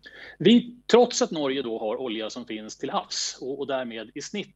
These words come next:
är dyrare att utvinna än olja som finns under marken, till exempel i Saudiarabien, så ser vi absolut en konstruktiv roll som Norge och Norges oljesektor kan spela i den här miljön vi befinner oss i. Norge är ju inte en spelare med en geopolitisk maktagenda,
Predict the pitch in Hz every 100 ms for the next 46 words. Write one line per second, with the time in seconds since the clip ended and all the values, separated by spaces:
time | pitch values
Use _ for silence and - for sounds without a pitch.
0 | - 127 107 104 123 127 110 113 113 147
1 | 123 143 180 160 110 101 101 117 113 110
2 | 104 110 104 95 104 98 107 135 156 -
3 | 104 110 - 95 - 101 104 104 104 110
4 | 113 110 123 - - - - - 147 151
5 | 135 123 113 _ 196 - - 151 120 113
6 | - 123 113 110 131 - 143 131 127 113
7 | 104 98 101 101 110 101 98 101 101 107
8 | - 98 95 87 117 98 95 123 - 104
9 | 95 92 98 113 117 104 131 139 104 101
10 | 98 98 92 101 92 90 104 104 170 98
11 | 127 175 185 165 165 170 165 120 - 185
12 | 165 - 117 101 101 104 107 107 117 101
13 | 92 104 127 - 110 - 110 107 - 107
14 | 95 95 107 190